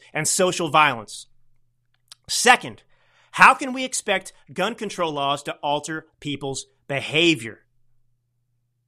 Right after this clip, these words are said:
Now, they try and dismiss the second question, which is the most important question. How can we expect gun control laws to alter people's behavior, right?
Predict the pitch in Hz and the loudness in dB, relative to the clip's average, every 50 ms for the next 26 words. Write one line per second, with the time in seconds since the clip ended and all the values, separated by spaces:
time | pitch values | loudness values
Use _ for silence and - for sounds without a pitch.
0 | _ _ _ _ _ _ _ _ _ _ _ _ _ _ _ _ _ _ _ _ | _ _ _ _ _ _ _ _ _ _ _ _ _ _ _ _ _ _ _ _
1 | _ _ - 175 185 185 208 208 - - 262 254 240 220 196 147 180 185 180 - | _ _ 2 2 4 4 4 2 4 4 4 4 4 2 0 0 0 0 0 0
2 | - 240 294 330 - - - - - 180 165 - - 240 240 233 254 - - - | 0 0 0 0 -2 -4 -6 -8 -8 -6 -4 -2 0 0 0 0 -2 -6 -6 -4
3 | 156 123 - - - 101 - _ _ _ _ _ _ _ - 180 175 - 208 143 | -6 -6 -6 -8 -14 -20 -20 _ _ _ _ _ _ _ -2 -2 0 0 0 0
4 | 165 165 170 170 170 - - 151 131 - - 208 208 180 156 - - 143 127 - | 0 2 2 2 0 0 -2 -8 -6 -2 2 2 2 2 0 -2 -4 -4 -4 -6
5 | - - 120 107 - _ _ _ _ - - - - - 180 196 254 269 - 269 | -8 -12 -18 -20 -20 _ _ _ _ -20 -20 -12 2 6 8 8 8 6 2 -4
6 | 262 247 247 240 - - - 220 202 202 - 196 196 208 208 233 196 190 - 175 | -8 -8 -8 -8 -8 -4 -2 -2 -2 -2 -2 -4 -6 -4 -6 -8 -8 -6 -4 -4
7 | 160 156 147 143 147 143 - 170 - - 143 135 135 - 160 143 - 147 135 - | -2 0 0 0 0 -2 -4 -8 -8 -6 -6 -6 -4 -6 -8 -10 -10 -10 -10 -10
8 | 139 131 - 151 139 - - - 147 160 160 151 131 - 117 107 - _ _ _ | -10 -10 -6 -6 -8 -6 -6 -4 -2 -2 -2 -2 -4 -6 -12 -20 -20 _ _ _
9 | _ _ _ _ _ _ _ - 135 147 175 214 214 | _ _ _ _ _ _ _ -2 0 2 2 2 0